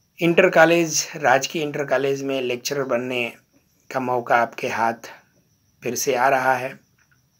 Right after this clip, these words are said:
लगभग बारह हज़ार इसमें रिक्तियां हैं, तो आप तैयार रहिए, सजग रहिए, होशियार रहिए, तैयारी जारी रखिए।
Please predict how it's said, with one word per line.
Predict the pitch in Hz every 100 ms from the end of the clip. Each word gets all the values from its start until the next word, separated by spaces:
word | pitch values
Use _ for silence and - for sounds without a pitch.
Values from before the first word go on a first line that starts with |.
| _ _ - - - - - - -
लगभग | 175 160 165
बारह | 151 151 160
हज़ार | 147 151 147 147 - - _ _ _ _ _ _ _
इसमें | 147 - 147
रिक्तियां | 139 139 139 143 131
हैं, | 120 143 170 - _ _ _ _ _ _ _ _ - - - - - - _ _ _ _
तो | 147
आप | - 139 139 139 -
तैयार | 123 127 143
रहिए, | 143 139 147 147 - _ _ _ _ _ _ _ _ _ _ _ _ _ _ _ _ _ _ -
सजग | - 131 135
रहिए, | 135 131 139 135
होशियार | 135 127 123 135 123 135
रहिए, | 131 131 135
तैयारी | 135 123 113 131
जारी | 131 127 143
रखिए। | 147 135 139 127